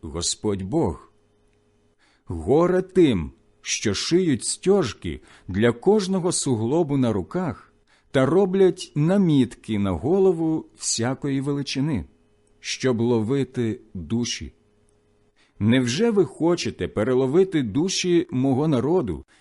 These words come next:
і врятувати власні? Ви безчестите мене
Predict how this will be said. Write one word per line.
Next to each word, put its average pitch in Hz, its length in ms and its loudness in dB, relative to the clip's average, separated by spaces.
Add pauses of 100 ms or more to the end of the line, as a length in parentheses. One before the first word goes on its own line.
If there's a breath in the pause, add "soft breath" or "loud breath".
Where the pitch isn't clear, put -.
(120)
і 190 120 2
врятувати 185 680 0
власні? 151 640 -2 (1200)
Ви 98 280 0
безчестите 135 1000 -4
мене 120 460 0